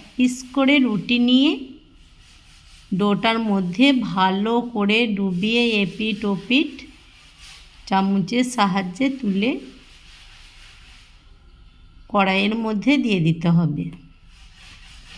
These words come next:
ঠিক আমি যেমনভাবে দেখাচ্ছি ভিডিওতে, ঠিক এইভাবেই দিয়ে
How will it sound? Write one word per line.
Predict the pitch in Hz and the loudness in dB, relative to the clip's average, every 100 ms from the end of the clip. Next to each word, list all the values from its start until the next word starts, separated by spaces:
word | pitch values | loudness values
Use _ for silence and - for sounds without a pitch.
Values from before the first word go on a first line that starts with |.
| - - - - - - - - - - - - - - - - - - - - 160 165 - - - - - - - - | -14 -12 -12 -14 -16 -20 -20 -20 -20 -20 -20 -20 -20 -20 -20 -20 -20 -18 -18 -16 -16 -16 -18 -18 -20 -20 -20 -20 -20 -4
ঠিক | 240 240 214 185 | -2 0 0 2
আমি | 196 214 214 180 | 2 0 0 -2
যেমনভাবে | 185 170 175 202 220 233 202 220 220 | 2 2 2 2 0 0 0 0 0
দেখাচ্ছি | 220 - 240 - 247 233 | -2 -2 -2 0 0 2
ভিডিওতে, | 240 233 233 240 254 254 254 - - - - - - - - - - | 2 2 2 2 2 2 2 -4 -12 -20 -20 -20 -20 -20 -20 -20 -4
ঠিক | 247 240 240 185 | -2 0 -2 -2
এইভাবেই | 185 180 180 170 247 349 - - - - - - - - - - - - - - - - 180 | 0 0 0 2 0 0 -4 -16 -20 -20 -20 -20 -20 -20 -20 -20 -20 -20 -20 -20 -20 -6 -2
দিয়ে | 202 202 220 | 0 2 2